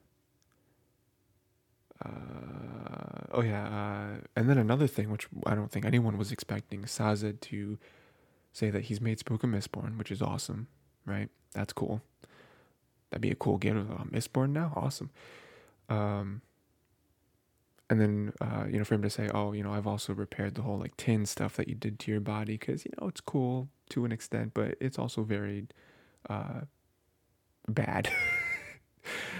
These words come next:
You know, so I've, I've fixed that for you. Um, but then him to say that that was upon the request of Kelsier, him speaking to Kelsier, which also, again, starts get, you know, getting me to think about the whole, like, afterlife aspects. It's like,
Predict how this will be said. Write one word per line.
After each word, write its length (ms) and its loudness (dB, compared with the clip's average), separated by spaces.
You 100 8
know, 120 8
so 140 2
I've, 200 0
I've 180 0
fixed 240 2
that 180 2
for 160 -6
you. 120 -6
Um, 400 -2
but 120 -4
then 120 0
him 120 -4
to 60 2
say 160 -2
that 180 -2
that 200 -2
was 360 -4
upon 260 -2
the 60 0
request 380 -4
of 100 -8
Kelsier, 560 -2
him 120 4
speaking 360 2
to 60 2
Kelsier, 480 2
which 140 0
also, 460 4
again, 240 4
starts 420 0
get, 260 4
you 80 0
know, 80 0
getting 300 0
me 160 -2
to 160 -6
think 200 -2
about 260 -2
the 80 -4
whole, 120 0
like, 120 0
afterlife 580 0
aspects. 500 -6
It's 180 -4
like, 280 -4